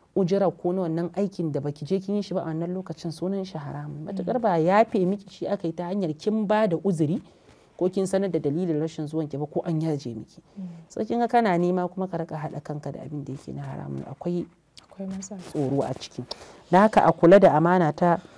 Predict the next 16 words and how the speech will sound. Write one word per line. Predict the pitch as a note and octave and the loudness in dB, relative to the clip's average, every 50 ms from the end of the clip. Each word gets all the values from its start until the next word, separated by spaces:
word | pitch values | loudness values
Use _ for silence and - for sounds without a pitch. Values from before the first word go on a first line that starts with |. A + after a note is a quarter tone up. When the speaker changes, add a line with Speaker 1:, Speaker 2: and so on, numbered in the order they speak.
| - - - - _ _ _ _ _ _ _ _ _ _ - - D#3 | -20 -20 -20 -20 _ _ _ _ _ _ _ _ _ _ -10 -4 -2
Speaker 1:
yanayin | G3 G3 F#3+ E3 D3+ D#3+ E3 E3+ | 0 2 2 2 2 0 0 2
lokacin | E3 F#3+ G#3 G3+ - D#3+ - - E3 - | 4 4 4 4 2 -2 -4 -6 -4 -4
aiki, | F#3 G3 F#3 E3 D#3 | -4 -2 -2 -4 -2
kuma | - G3+ G#3 G#3+ - | 0 0 0 0 0
a | E3+ | 0
kula | E3+ - F#3+ A3 A#3 | -2 2 2 4 4
da | A3+ - | 4 2
amana | E3+ F3+ G3+ G#3 G#3 F#3 | 2 2 0 0 0 0
ta | F3 - F#3+ | 0 -2 -2
hanyar | F#3+ G3+ G3 E3+ D#3+ | -4 -2 -4 -4 -6
sauke | - - - C4 E4 D#4+ - - - - - - | -4 0 2 2 2 2 0 -2 -6 -6 -2 2
aikin | - C4 C#4 C4 - - G3 E3 C3 | 4 4 4 4 2 0 0 0 0
da | - | -2
aka | C#3+ D3+ - - | -4 -6 -6 -10
ɗora | - - C3 C3+ - - - | -14 -14 -14 -14 -14 -16 -16
miki. | A2+ C#3+ - _ | -18 -18 -20 _